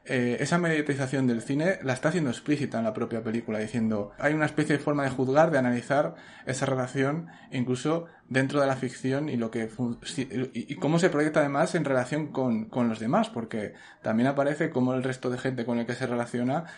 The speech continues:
o no se lo toman en serio o se lo toman de una manera, eh, literal, ¿no? En el sentido de que esa muñeca está para servir sin ningún tipo de otro, eh, otra connotación, una connotación que nosotros viendo la muñeca, que se parece realmente a un ser humano, y es muy perturbador en muchos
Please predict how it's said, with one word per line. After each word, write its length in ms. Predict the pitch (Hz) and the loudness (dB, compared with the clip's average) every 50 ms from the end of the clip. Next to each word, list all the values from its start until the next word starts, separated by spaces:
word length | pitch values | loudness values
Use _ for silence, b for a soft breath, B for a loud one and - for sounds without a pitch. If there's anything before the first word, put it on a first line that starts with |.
| B B | B B
o 140 | B 117 117 | B 0 2
no 100 | 123 135 | 2 2
se 80 | 143 156 | 2 0
lo 80 | 156 | 0
toman 240 | 151 156 147 143 143 | 0 0 0 0 0
en 120 | 143 139 | -2 -2
serio 500 | 135 - - 156 156 165 165 170 190 190 b b b b b b b b _ | -2 -2 -2 0 0 2 2 2 0 0 b b b b b b b b _
o 100 | - 127 | -8 -4
se 120 | 123 127 | -2 -2
lo 100 | 117 113 | -2 0
toman 320 | - 131 139 147 147 151 151 | 0 0 0 2 0 0 0
de 60 | 151 | 0
una 100 | 151 147 | 0 0
manera, 600 | 147 139 139 139 139 139 156 160 170 175 170 170 b b b b b - - - | 0 0 0 0 0 2 2 2 2 0 -2 -6 b b b b b -20 -14 -6
eh, 280 | - 143 131 131 127 123 | -4 0 2 2 2 2
literal, 580 | 120 135 135 131 131 127 127 139 139 123 113 113 | 2 2 2 2 4 4 6 6 6 6 4 2
¿no? 140 | 131 156 180 | 2 2 2
En 80 | 147 | 0
el 60 | 127 | 0
sentido 300 | 123 135 120 113 127 135 | 0 0 0 2 2 2
de 60 | 139 135 | 2 2
que 60 | 135 | 0
esa 140 | 127 143 135 | 0 0 2
muñeca 280 | 127 127 131 127 131 | 2 2 2 0 0
está 280 | 120 - - - 127 123 | -2 -2 0 0 0 2
para 180 | 127 123 120 | 2 0 0
servir 380 | 117 - 127 117 120 131 135 135 | 0 -2 -2 0 0 0 0 0
sin 160 | - - 127 | 0 0 0
ningún 200 | 117 120 120 117 | 2 2 0 0
tipo 240 | - 120 120 135 131 | -2 -2 0 0 0
de 120 | 123 113 113 | 0 0 0
otro, 400 | 113 110 - - 123 120 127 B B B B B B B B | -2 -4 -2 -2 -2 -2 -2 B B B B B B B B
eh, 440 | - 117 110 110 107 104 107 110 - | -2 -2 0 0 -2 -2 -4 -4 -4
otra 240 | 127 123 - 123 123 | -4 0 0 0 2
connotación, 680 | - 131 123 120 117 113 107 107 - - 131 131 131 127 | 2 2 2 2 2 0 -2 -4 -4 2 2 2 4 4
una 120 | 127 131 | 2 2
connotación 440 | 135 139 131 131 131 127 143 143 131 | 2 0 0 0 -2 0 -2 0 2
que 100 | 131 120 | 2 0
nosotros 300 | 123 123 139 139 143 139 | 2 0 0 -2 -2 0
viendo 200 | 139 135 139 135 | 0 0 2 2
la 80 | 135 | 2
muñeca, 360 | 131 127 127 139 160 165 143 123 | 2 4 4 2 4 2 2 0
que 80 | 120 | 2
se 120 | - 127 117 | 0 0 2
parece 300 | - 117 131 139 - 151 | 4 4 4 4 6 6
realmente 320 | 147 143 135 135 135 127 | 6 6 6 4 4 2
a 40 | 127 | 2
un 60 | 123 | 2
ser 140 | - 139 123 | 4 4 4
humano, 400 | 117 113 123 135 143 165 180 175 | 6 4 4 4 4 2 2 2
y 60 | 143 | 2
es 100 | 127 120 | 0 0
muy 200 | 131 131 147 151 | 2 2 2 2
perturbador 600 | 151 151 143 139 135 139 131 127 123 123 135 151 | 4 4 2 4 4 0 2 2 2 4 4 2
en 80 | 151 135 | 2 2
muchos 440 | 135 139 135 139 139 131 - - | 0 0 0 -2 -4 -4 -6 -10